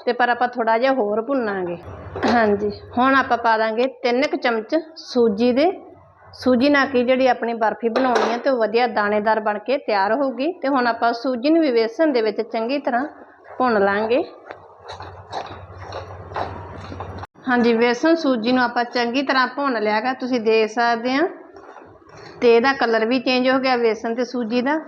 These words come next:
ਤੇ ਹੁਣ ਆਪਾਂ ਥੋੜ੍ਹਾ ਜਿਹਾ ਫਲੇਵਰ ਵਾਸਤੇ ਪਾ ਦਿੰਦੇ ਆ ਇਲਾਇਚੀ ਪਾਊਡਰ। ਇਹਨੂੰ ਵੀ ਆਪਾਂ ਹੁਣ ਚੰਗੀ ਤਰ੍ਹਾਂ ਮਿਕਸ ਕਰ ਦਿੰਦੇ ਆ।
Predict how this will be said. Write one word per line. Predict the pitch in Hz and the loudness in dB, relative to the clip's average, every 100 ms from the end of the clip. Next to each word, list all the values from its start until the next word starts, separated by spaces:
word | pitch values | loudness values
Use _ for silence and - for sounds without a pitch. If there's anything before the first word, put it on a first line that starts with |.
| - | -4
ਤੇ | 247 | 0
ਹੁਣ | 247 233 | 2 2
ਆਪਾਂ | 226 233 | 0 -2
ਥੋੜ੍ਹਾ | 233 226 247 | 0 0 2
ਜਿਹਾ | 269 | 2
ਫਲੇਵਰ | 262 220 220 254 | 0 0 0 0
ਵਾਸਤੇ | 262 220 233 | 0 -2 -4
ਪਾ | 220 214 | 0 0
ਦਿੰਦੇ | 220 233 | 0 -2
ਆ | 262 | -4
ਇਲਾਇਚੀ | - 214 202 196 240 | -2 0 0 -2 -4
ਪਾਊਡਰ। | 247 240 240 359 - - - - - - - - - - - - - | -2 0 0 -2 -4 -20 -20 -20 -20 -20 -20 -20 -20 -20 -20 -18 -2
ਇਹਨੂੰ | 220 226 | 2 4
ਵੀ | 269 | 4
ਆਪਾਂ | 285 233 | 4 2
ਹੁਣ | 233 269 | 2 0
ਚੰਗੀ | 269 226 233 | 0 -2 -2
ਤਰ੍ਹਾਂ | 233 247 | 0 2
ਮਿਕਸ | 311 269 - | 2 2 0
ਕਰ | 302 233 | 0 0
ਦਿੰਦੇ | 220 233 | 0 -4
ਆ। | 247 | -2